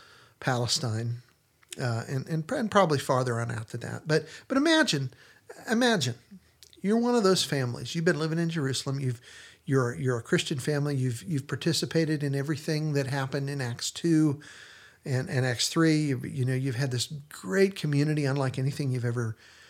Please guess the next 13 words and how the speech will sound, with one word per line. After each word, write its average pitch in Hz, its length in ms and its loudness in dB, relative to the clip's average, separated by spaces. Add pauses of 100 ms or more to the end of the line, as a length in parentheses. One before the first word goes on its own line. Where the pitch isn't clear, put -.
(200)
experienced 175 720 4
before. 143 500 4
And 123 80 -4
people 143 260 -2
are 127 40 0
selling 160 420 2
their 135 100 -2
stuff 151 460 0
and 135 140 -2
giving 131 260 0
the 131 60 -2
money 151 340 0
to, 127 300 0